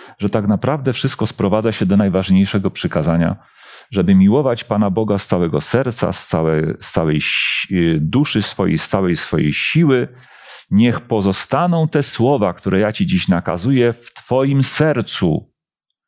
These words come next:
Popatrzcie, jeśli czytamy, że nowe przymierze ma polegać według listu do Hebrajczyków, który cytuje jedynie Stary Testament, z, z, o, zapowiedź z,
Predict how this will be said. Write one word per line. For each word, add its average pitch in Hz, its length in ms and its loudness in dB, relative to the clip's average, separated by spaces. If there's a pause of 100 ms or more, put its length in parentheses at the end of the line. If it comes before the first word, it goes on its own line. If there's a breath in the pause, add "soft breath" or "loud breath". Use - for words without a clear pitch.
(200)
Popatrzcie, 147 440 -4
jeśli 98 240 -2
czytamy, 131 600 0
że 101 160 2
nowe 135 240 0
przymierze 107 520 2
ma 92 140 2
polegać 104 480 -2
według 87 280 0
listu 107 300 0
do 98 100 2
Hebrajczyków, 98 800 -2 (1700 soft breath)
który 101 720 0 (200)
cytuje 131 480 2
jedynie 107 380 4
Stary 110 300 -2
Testament, 95 600 0 (840)
z, 92 200 -10
z, 92 420 0 (260)
o, 98 220 -2 (220)
zapowiedź 104 720 0
z, - 360 -12